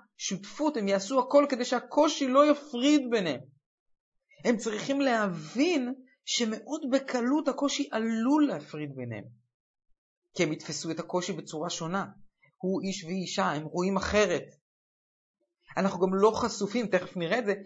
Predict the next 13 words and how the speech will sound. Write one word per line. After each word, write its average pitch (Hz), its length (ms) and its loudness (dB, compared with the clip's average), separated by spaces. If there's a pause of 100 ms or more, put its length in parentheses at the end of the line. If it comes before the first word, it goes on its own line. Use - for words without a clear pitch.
(100)
שאנחנו 165 400 -8
לא 165 220 -2
ממש 170 400 -6
חשופים 156 680 -10 (220)
למה 151 500 -2 (200)
עובר 151 680 -2 (500)
בין 170 300 -4
הזוג 156 500 -6
שלנו 156 680 -2 (640)
תוך 208 300 4
כדי 170 260 -4
אותה 170 220 -4
התמודדות. 143 760 -6